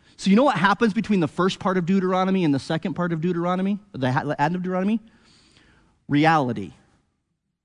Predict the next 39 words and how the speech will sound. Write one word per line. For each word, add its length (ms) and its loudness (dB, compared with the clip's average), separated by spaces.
That's 240 0
what 100 -4
hits. 420 -8
"Circumcise 640 4
your 120 4
hearts." 500 2
Okay. 640 6
Ugh. 280 4
And 120 0
I 80 0
failed 240 0
again, 460 0
and 100 0
I 40 2
didn't 100 4
obey 160 2
him 80 2
again, 380 2
and 160 -2
I 60 2
messed 280 2
up 80 -4
again, 460 2
and 100 0
I 60 0
sinned 260 2
again, 440 2
and 100 -2
I 60 2
sinned 260 0
again. 340 4
So 120 0
you 40 8
know 80 6
what 100 6
happens 220 4
in 40 4
Deuteronomy 220 4
thirty? 320 4